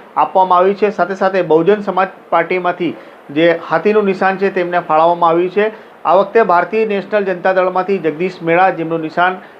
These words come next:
નારિયેળનું ઝાડ ચૂંટણી પંચ દ્વારા આપવામાં આવ્યું છે.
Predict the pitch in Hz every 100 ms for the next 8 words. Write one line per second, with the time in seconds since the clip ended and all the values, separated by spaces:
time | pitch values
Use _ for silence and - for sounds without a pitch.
0 | - 156 165 175 170 151 160 180 220 -
1 | - - - 170 196 196 196 190 190 196
2 | 185 190 196 196 190 202 202 208